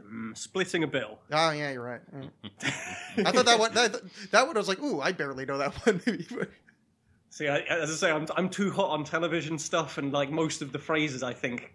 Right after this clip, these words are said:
Speaker 1: have crept into American T V in some way, shape, or form, whereas we've got so many regional things over here that if it gets onto television, it's through some obscure regional comedy or something where the joke is, "Oh, this guy comes from this place, so he talks like that."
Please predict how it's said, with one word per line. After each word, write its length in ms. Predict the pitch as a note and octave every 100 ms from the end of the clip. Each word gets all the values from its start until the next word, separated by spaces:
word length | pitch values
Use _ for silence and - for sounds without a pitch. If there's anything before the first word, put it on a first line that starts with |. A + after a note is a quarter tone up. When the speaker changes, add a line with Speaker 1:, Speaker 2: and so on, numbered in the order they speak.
| -
Speaker 1:
have 140 | A#2+
crept 380 | - - - -
into 260 | D3 C#3+ C#3+
American 380 | C#3 C#3 C#3
T 180 | B2 C#3+
V 120 | C3 C3+
in 80 |
some 220 | C3+ C#3+ C3+
way, 120 | C#3
shape, 300 | - C3+ C3
or 80 | C3
form, 300 | D#3+ D3+ C3+
whereas 320 | C3+ C3 -
we've 200 | D#3 C#3+
got 160 | C#3+ A#2+
so 260 | - D#3+
many 180 | E3 D#3
regional 520 | C#3 D#3 E3 C#3 C#3
things 300 | B2 C3 A#2+
over 220 | A#2+ A2+ A#2
here 240 | B2 A2
that 180 | A2+ A2+
if 100 | C#3
it 80 | D3+
gets 260 | C#3+ F3+
onto 200 | G3 C#3
television, 520 | - D3+ C3+ B2+ B2+ A#2+
it's 180 | A#2+
through 360 | - - D3 C3+
some 380 | C3+ C#3 B2 A2+ - - _ -
obscure 500 | C#3+ - D#3+ D3 C3
regional 360 | C#3+ B2+ B2+
comedy 400 | B2+ D#3+ C#3 C3
or 120 | A#2+
something 400 | A#2 B2 A#2+ B2
where 100 | A#2+
the 80 | A#2+
joke 380 | B2 C3+ A#2+ -
is, 180 | C3+ C3
"Oh, 120 | G#3+ F3+
this 200 | G3 G3
guy 220 | C3+ B2+
comes 280 | - C#3+ C#3
from 180 | D3 C#3+
this 160 | E3+
place, 420 | - A#2 A2+ - -
so 160 | -
he 160 | E3 D#3+
talks 340 | E3 E3 -
like 240 | A#2+ A2+ -
that." 180 | G#2+